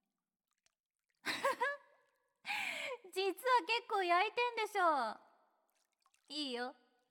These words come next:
私のデカパイ。好きにお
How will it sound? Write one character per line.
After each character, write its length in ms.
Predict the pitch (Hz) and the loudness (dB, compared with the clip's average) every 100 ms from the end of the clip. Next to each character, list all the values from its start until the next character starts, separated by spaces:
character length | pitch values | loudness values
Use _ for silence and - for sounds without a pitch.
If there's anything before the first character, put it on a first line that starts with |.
| - - - - - - - - | -14 -12 -12 -16 -18 -20 -20 -10
私 480 | 214 214 233 - 214 | -8 -6 -10 -6 -2
の 160 | 220 208 | -2 -4
デ 160 | 190 196 | -10 -12
カ 260 | 196 208 208 | -12 -12 -14
パ 200 | 214 202 214 | -14 -12 -12
イ。 100 | 247 - _ _ _ _ _ _ _ _ _ - | -12 -18 _ _ _ _ _ _ _ _ _ -20
好 60 | - | -8
き 160 | 269 | -2
に 160 | 262 | -2
お 80 | 208 | -2